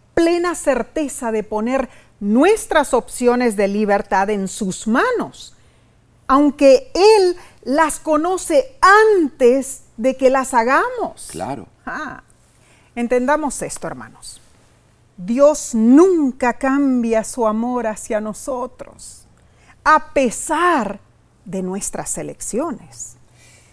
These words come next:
Speaker 2: El punto clave de la religión bíblica es que el sufrimiento fue generado por nuestra decisión, bueno, como seres humanos que somos. Pero Jesús cargó la culpa de nuestros pecados.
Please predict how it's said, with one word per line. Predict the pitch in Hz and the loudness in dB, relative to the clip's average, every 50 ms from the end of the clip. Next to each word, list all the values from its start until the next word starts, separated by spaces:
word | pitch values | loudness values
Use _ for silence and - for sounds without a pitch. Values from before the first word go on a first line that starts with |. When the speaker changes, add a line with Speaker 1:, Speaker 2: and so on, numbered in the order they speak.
| _ _ _ | _ _ _
Speaker 2:
El | - 170 160 - | 0 0 0 0
punto | - 269 240 202 233 165 - | -2 -4 0 0 0 0 0
clave | - 147 151 143 120 123 120 | 2 2 4 4 4 2 0
de | 107 107 | 0 0
la | 98 98 92 | 0 0 0
religión | 87 92 92 90 82 - 98 113 117 110 | 0 -4 -6 -6 -8 -8 -6 -6 -4 -4
bíblica | 104 92 80 87 90 78 - 117 117 | -6 -6 -6 -8 -10 -8 -8 -8 -8
es | - - 139 131 - | -6 -8 -8 -8 -6
que | - - | -4 -4
el | 123 104 | -4 -4
sufrimiento | - - - 90 - - 82 78 92 113 120 - 151 | -6 -8 -12 -12 -14 -14 -12 -8 -8 -8 -8 -8 -10
fue | 127 - - 95 | -10 -10 -12 -12
generado | - - 98 110 123 113 95 87 92 107 123 120 | -10 -10 -8 -8 -6 -4 -4 -4 -2 -4 -4 -4
por | - 120 95 | -4 -6 -6
nuestra | 87 87 82 - 104 92 | -6 -8 -10 -10 -10 -10
decisión, | 80 87 82 - - 90 - - - 120 117 117 127 127 _ - _ _ _ _ _ _ _ _ - | -8 -10 -12 -12 -14 -14 -12 -10 -6 -4 -4 -4 -6 -8 _ -20 _ _ _ _ _ _ _ _ -20
bueno, | - 82 73 71 80 87 101 110 110 101 92 85 - _ | -20 -18 -14 -10 -8 -6 -6 -4 -4 -4 -4 -6 -10 _
como | - 85 80 80 | -12 -12 -12 -10
seres | - - - 104 98 98 87 - 90 | -12 -10 -10 -8 -8 -8 -10 -12 -12
humanos | 82 87 107 117 117 101 - | -8 -6 -6 -6 -6 -8 -12
que | - 80 76 | -16 -16 -14
somos. | - - 165 190 185 131 87 73 - - _ _ _ _ _ _ _ _ _ _ _ _ _ _ _ _ _ _ _ _ _ | -6 0 0 2 2 0 -2 -8 -14 -20 _ _ _ _ _ _ _ _ _ _ _ _ _ _ _ _ _ _ _ _ _
Pero | - 180 185 175 170 165 160 156 165 170 | -2 0 2 4 6 6 6 6 6 4
Jesús | - - 165 139 - - 120 127 135 123 | 4 0 -2 -4 -2 -4 -4 -4 -4 -4
cargó | - - 147 139 120 107 110 110 117 | 0 2 2 4 4 2 2 2 4
la | 117 123 127 120 | 4 2 2 0
culpa | - 101 101 107 117 117 95 - 131 131 | -2 -4 -2 -2 -2 -2 -2 -2 -2 -2
de | 123 110 | -2 -2
nuestros | 92 87 85 - - 107 98 | -6 -8 -10 -10 -12 -14 -12
pecados. | - - 135 - - 190 214 226 214 170 107 90 - - - | -10 -10 -8 0 2 2 4 4 4 2 0 -4 -8 -12 -20